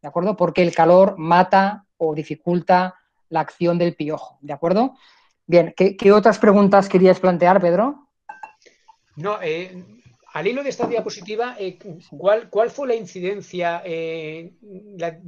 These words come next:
Speaker 2: la diferente incidencia en centros urbanos y, y, y, y zonas rurales?
Speaker 1: Es una muy buena pregunta, ¿eh? Es una muy buena pregunta. En centros urbanos, exactamente igual que ahora, ¿vale? El hacinamiento, el hacinamiento es el factor de riesgo más importante para la transmisión de enfermedades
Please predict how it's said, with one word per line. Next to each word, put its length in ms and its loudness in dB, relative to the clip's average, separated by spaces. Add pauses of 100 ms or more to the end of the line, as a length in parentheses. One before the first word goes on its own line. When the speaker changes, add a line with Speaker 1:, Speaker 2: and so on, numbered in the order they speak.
Speaker 2:
la 140 -4
diferente 380 -10
incidencia 400 -10
en 80 -10
centros 320 -12
urbanos 500 -8
y, 280 -14
y, 240 -18
y, 380 -12
y 40 -14
zonas 240 -10
rurales? 560 -16 (100)
Speaker 1:
Es 140 -8
una 120 0
muy 140 2
buena 240 2
pregunta, 640 -2
¿eh? 140 -6
Es 100 -12
una 120 -4
muy 160 -4
buena 160 -4
pregunta. 480 -10 (360)
En 140 -8
centros 280 0
urbanos, 560 2 (560)
exactamente 600 2
igual 400 2
que 100 0
ahora, 420 -2 (380)
¿vale? 280 -2
El 120 2
hacinamiento, 1080 2 (460)
el 120 2
hacinamiento 720 2
es 80 4
el 140 2
factor 400 2
de 120 4
riesgo 340 2
más 220 -2
importante 680 -2
para 240 0
la 100 -2
transmisión 560 -4
de 100 -4
enfermedades 800 -2